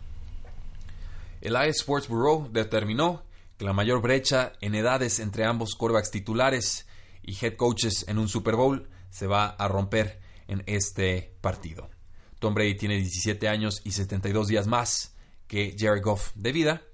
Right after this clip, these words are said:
y Bill Belichick tiene treinta y tres años y doscientos ochenta y tres días más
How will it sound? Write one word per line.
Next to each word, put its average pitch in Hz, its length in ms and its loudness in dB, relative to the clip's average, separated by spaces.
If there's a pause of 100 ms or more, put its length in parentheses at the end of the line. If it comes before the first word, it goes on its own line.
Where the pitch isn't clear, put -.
(280)
y 101 100 -6
Bill 107 140 2
Belichick 101 400 0
tiene 113 320 2
treinta 95 320 -4
y 92 40 -2
tres 104 260 -2
años 107 380 0
y 101 60 -4
doscientos 95 440 0
ochenta 95 260 -2
y 92 40 -2
tres 101 220 0
días 98 340 2
más 113 480 -2